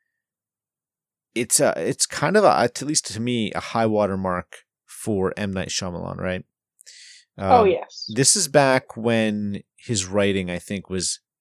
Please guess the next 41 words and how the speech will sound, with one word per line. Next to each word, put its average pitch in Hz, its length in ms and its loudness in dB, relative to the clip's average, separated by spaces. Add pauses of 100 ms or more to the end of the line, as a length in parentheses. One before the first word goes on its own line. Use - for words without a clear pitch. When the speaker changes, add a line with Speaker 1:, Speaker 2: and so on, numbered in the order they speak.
(140)
Speaker 1:
really, 101 400 -2
really 98 300 -2
good. 87 380 -6
V-, 92 260 -12
it 101 40 -8
was 92 140 -12
very 113 280 -2
strong. 87 640 -4
You 98 160 -12
know, 92 200 -8
if - 160 -12
you 110 60 -4
look 107 120 -8
at 104 80 -10
The - 60 -6
Sixth - 340 0
Sense 120 400 0
and 87 160 -8
you 98 100 -6
look 104 220 -4
at 107 60 -2
Unbreakable, 92 760 -4
if - 140 -16
you 98 60 -14
just 101 160 -6
look 98 100 -12
at - 120 -18
those 107 240 -2
two - 200 -8
movies, 92 540 -4 (760)
in 123 120 2
a 110 40 2
lot 127 160 8
of 160 80 8
ways, 104 320 4
that 101 160 2
was 113 140 -2
the 92 120 -4
height, - 440 -4 (200)
I 98 140 -2
think, - 480 -12